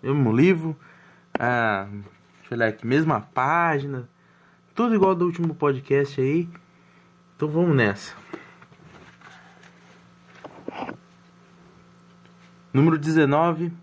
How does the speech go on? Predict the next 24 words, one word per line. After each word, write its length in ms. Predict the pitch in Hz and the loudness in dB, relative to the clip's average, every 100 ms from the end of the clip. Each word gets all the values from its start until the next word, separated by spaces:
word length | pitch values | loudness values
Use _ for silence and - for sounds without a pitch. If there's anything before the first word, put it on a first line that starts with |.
| - | -6
O 140 | 139 | -4
sedutor 500 | 135 156 139 160 165 | 0 0 2 2 2
involuntário. 800 | 170 165 165 139 107 110 104 101 - - _ _ _ _ _ _ _ - | 2 2 2 0 0 0 0 -4 -14 -20 _ _ _ _ _ _ _ -8
Irônico. 560 | 107 104 98 98 - - 104 | -6 -4 -6 -8 -18 -20 -14
Puta 240 | 120 113 | -12 -12
que 100 | - - | -14 -8
pariu. 320 | 98 98 98 - - _ _ _ _ _ _ - _ _ _ _ _ _ _ _ _ _ _ - - - - | -4 -4 -8 -16 -20 _ _ _ _ _ _ -20 _ _ _ _ _ _ _ _ _ _ _ -20 -20 -12 -4
Abre 280 | 127 127 | -2 0
aspas. 560 | 110 101 - 107 - - _ _ _ _ _ _ _ _ _ _ | 0 -2 -8 -20 -20 -20 _ _ _ _ _ _ _ _ _ _
Para 220 | 160 180 | 0 0
passar 320 | 180 165 151 | 0 -2 0
o 100 | 143 | 0
tempo, 480 | 143 147 156 165 160 139 _ _ | 0 0 0 -4 -14 -16 _ _
lançou 300 | 156 170 190 | -2 0 2
uma 140 | 214 196 | 2 2
palavra 440 | 180 156 156 151 | 2 2 2 0
no 140 | 156 117 | -2 -2
ar. 240 | 95 95 _ _ _ _ _ _ | -2 -6 _ _ _ _ _ _
E, 80 | 127 | -2
no 100 | 139 | 2
entanto, 640 | 135 131 147 170 170 104 104 | 2 2 2 0 -2 -10 -6
por 140 | 120 113 | -6 -2
causa 340 | 113 113 131 | 0 0 0
dela, 420 | 117 120 123 127 | 2 2 0 -4